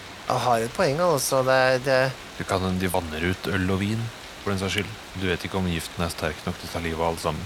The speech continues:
Speaker 2: Kanskje de bare døser rundt og snubler rundt og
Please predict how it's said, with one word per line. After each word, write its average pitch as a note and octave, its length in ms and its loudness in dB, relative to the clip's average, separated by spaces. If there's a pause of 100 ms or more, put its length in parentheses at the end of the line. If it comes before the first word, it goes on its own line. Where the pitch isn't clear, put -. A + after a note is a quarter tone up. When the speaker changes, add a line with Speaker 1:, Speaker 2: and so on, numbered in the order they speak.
(140)
Speaker 2:
Kanskje G2+ 220 0
de F#2 80 0
bare F2 160 -4
døser E2 500 -2
rundt - 240 -6
og F#2 60 -6
snubler E2+ 480 -2
rundt - 320 -8 (100)
og E2 320 2